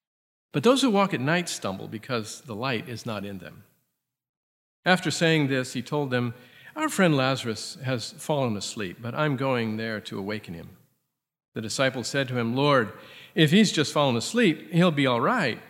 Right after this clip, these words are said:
Jesus, however, had been speaking about his death, but they thought he was referring merely to sleep. And then Jesus told them plainly, "Lazarus is dead. For your sake, I am glad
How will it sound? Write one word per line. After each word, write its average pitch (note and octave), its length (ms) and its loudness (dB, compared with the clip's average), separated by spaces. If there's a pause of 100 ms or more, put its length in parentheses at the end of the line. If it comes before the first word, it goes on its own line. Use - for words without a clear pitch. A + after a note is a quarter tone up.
(640)
Jesus, D3 480 2
however, B2+ 420 2
had A2+ 220 -2
been A2+ 140 -2
speaking C3 420 -4
about F#2+ 180 -6
his F2+ 140 -10
death, - 420 -8 (260)
but - 520 -6
they B2 320 -2
thought A2+ 460 -2
he A#2 100 -4
was G#2 200 -8
referring G2+ 540 -4 (480)
merely A2+ 400 2
to - 220 -12
sleep. - 340 -8 (840)
And C#3 120 4
then E3+ 100 8
Jesus E3+ 380 2
told D3+ 240 0
them A#2 100 2
plainly, A2 500 0 (440)
"Lazarus A2+ 500 -2
is A#2 120 -8
dead. D2 340 -8 (580)
For E3 140 6
your G3 180 10
sake, F3+ 520 2 (680)
I E3+ 160 8
am G#3 260 8
glad C3+ 520 4